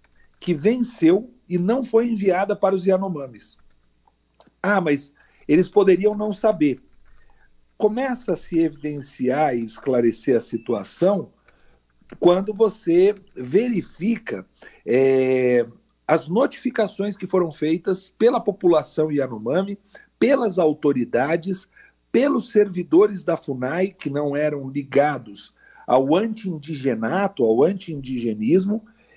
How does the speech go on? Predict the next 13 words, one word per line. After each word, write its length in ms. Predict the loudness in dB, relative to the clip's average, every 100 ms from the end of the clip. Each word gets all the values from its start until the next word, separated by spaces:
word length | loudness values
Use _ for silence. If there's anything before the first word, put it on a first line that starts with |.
| _
e 220 | 4 6 6
isso 180 | 2 0
começa 500 | 0 2 0 2 4
a 60 |
evidenciar 720 | 2 2 -4 -4 0 0 0 -2
que, 100 | -8
de 100 | -8
fato, 460 | -4 -2 -4 -10 -14 _ _ _
foram 580 | -6 2 4 4 -2 -10 _ -8
medidas 800 | -2 -2 -2 -2 -2 0 0
e 40 | 0
decisões 640 | 0 0 0 -6 -2 -2 0
deliberadas. 920 | 0 2 4 4 2 -2 -14 -16